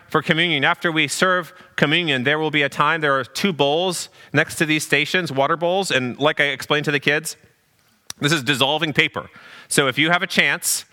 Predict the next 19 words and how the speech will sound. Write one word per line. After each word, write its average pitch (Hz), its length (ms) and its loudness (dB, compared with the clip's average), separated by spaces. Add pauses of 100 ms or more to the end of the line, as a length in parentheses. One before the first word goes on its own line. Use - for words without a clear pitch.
(240)
um, 117 500 0
after 139 340 2
you 147 120 0
receive 151 300 0
communion, 131 360 0
to 135 100 -4
go 143 200 2
light 139 240 0
a 156 40 -6
candle 123 380 0
and 110 280 -2 (220)
drop 120 440 -2
your 127 160 2
preconception 175 920 -2 (200)
of 120 140 2
revelation 151 600 0
or 156 220 2
of 160 140 -2
God 123 440 0